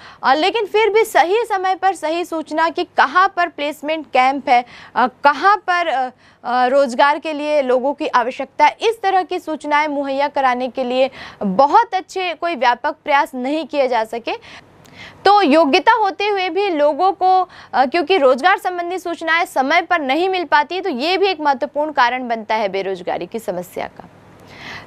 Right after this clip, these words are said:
तो ये तो रही शिक्षित बेरोजगारी की बात।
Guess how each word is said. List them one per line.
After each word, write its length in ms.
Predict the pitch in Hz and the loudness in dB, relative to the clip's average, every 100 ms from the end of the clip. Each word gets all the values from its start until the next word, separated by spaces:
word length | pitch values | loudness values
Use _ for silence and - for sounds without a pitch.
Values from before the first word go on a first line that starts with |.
| - | 0
तो 280 | 392 415 381 | 4 6 4
ये 320 | 254 220 339 | 4 6 4
तो 160 | 392 427 | 4 4
रही 240 | 427 427 | 4 4
शिक्षित 580 | 440 - 359 - - 480 | -2 -2 -4 -2 0 0
बेरोजगारी 600 | 349 302 240 208 196 180 | 2 0 0 0 -2 -2
की 160 | 190 185 | -6 -4
बात। 240 | 170 175 | -2 -2